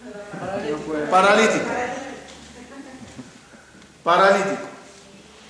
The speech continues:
Speaker 2: ¿Podrá ver, Doc? ¿Podrá escuchar? Quizá podrá hablar, pensar, pero el cuerpo no responde. ¿Por qué? Porque hay un corte entre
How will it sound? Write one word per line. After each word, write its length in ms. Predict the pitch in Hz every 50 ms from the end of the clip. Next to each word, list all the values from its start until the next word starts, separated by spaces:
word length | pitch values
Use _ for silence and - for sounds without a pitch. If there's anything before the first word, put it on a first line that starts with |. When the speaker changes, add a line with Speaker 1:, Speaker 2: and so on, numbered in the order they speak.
| - - - -
Speaker 2:
¿Podrá 340 | 160 156 156 170 175 185 180
ver, 220 | 185 196 214 202
Doc? 240 | - 220 233 226 226 - - - - - - - - - - - - _ _ _ _ _ _ _
¿Podrá 260 | - 147 147 160 175 175
escuchar? 760 | - - - - - 165 175 196 202 - - - - - - - - - - _ -
Quizá 240 | 220 190 202 202 202
podrá 280 | - 175 165 160 151 139
hablar, 600 | 135 135 135 143 165 - - - - - - - - - - _ _ _ _ -
pensar, 720 | 160 143 - - 160 160 160 185 - - - - - - - - - - - - _ _ _ _ _ _ _ _ _ _ - -
pero 360 | 208 202 208 214 214 208 - 214
el 220 | 196 190 190 190
cuerpo 500 | - 240 262 269 247 226 - - 208 202
no 220 | 190 196 202 208
responde. 600 | 208 202 196 - - - 226 220 214 196 - - - - - - - - - - - - _ _ - -
¿Por 180 | - 156 147 -
qué? 280 | - 160 165 165 170 175 - - - - - - _ _ _ - - - _ _ _ _ _ - - - - - - -
Porque 320 | 202 202 202 202 214 214
hay 160 | 226 247 254
un 140 | 247 233 220 214 - -
corte 840 | - 247 247 247 220 202 - - 208 208 220 226 - - - - - - - - - - - - -
entre 680 | 190 190 190 190 - 175 170 151 143 123 104 - -